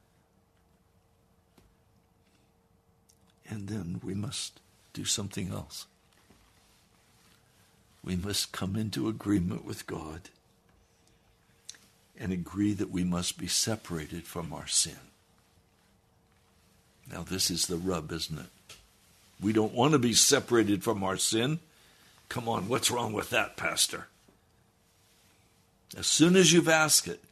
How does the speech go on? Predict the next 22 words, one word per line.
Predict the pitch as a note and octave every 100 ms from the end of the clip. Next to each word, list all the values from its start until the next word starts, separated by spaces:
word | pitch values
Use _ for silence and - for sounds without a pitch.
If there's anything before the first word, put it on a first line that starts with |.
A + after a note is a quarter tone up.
| - - _
you've | - A#2 F#2
given | A#2 B2+ C3
yourself | B2 A2+ - G#2+ G#2
away. | F2 F2+ D2+ D2+ - _ _ _ _ _ - - _ _ _ _ _ _ - _ _ _ _ _ _ _ _ _ _ _ _ _ _ -
I | -
used | E2 E2 -
to | F2+
say | - F2
to | E2
my | D#2+
dad, | D2+ D#2+ D#2+ D2 - _ _ _ _ _ _ _ _ _ _ _ _ _ _ -
"Daddy, | - C3+ C#3
what's | C3 E3+ - D#3
wrong | D3+ D3
with | A#2+ A2+
the |
movies? | A2 A2+ G2 E2+ - - - _ _ _ _ _ _ - - _ _ _ _ _ _ _ _ _ _ _ _
Everybody | D3+ F#3+ E3+ F3 C#3+
goes | C#3 B2 -
to | G#2+
the | G2
movies. | F#2 E2 C2 - -